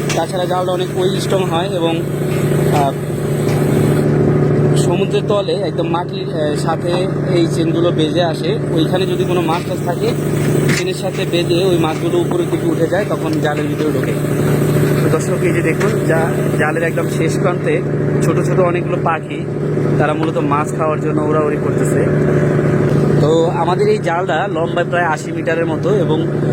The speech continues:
সমুদ্রের পানির নিচে এই জালটা ওপেনিং হয়, প্রায় পঁচিশ মিটারের মতো ওপেনিং হয়। তো এরকম একটি বিশাল জাল আমরা এখন সমুদ্র থেকে তুলতেছি।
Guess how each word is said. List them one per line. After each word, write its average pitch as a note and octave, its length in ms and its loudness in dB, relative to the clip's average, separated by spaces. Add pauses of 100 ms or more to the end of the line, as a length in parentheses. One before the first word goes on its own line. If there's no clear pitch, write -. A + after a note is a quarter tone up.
(160)
সমুদ্রের F3+ 580 2 (160)
পানির E3+ 300 -2
নিচে F3 280 -2
এই D#3+ 340 0
জালটা D3+ 260 0
ওপেনিং E3 380 -2
হয়, D#3 280 -2
প্রায় D#3 200 0 (260)
পঁচিশ E3+ 320 0
মিটারের D#3+ 340 0
মতো D3+ 240 0
ওপেনিং D3 240 0
হয়। D3 240 0 (640)
তো - 100 4
এরকম F3+ 360 0
একটি F#3 220 0
বিশাল F3+ 420 0
জাল E3 260 0
আমরা D#3 240 -2
এখন D3+ 240 -2
সমুদ্র D3+ 360 2
থেকে D3+ 160 2
তুলতেছি। D3 520 2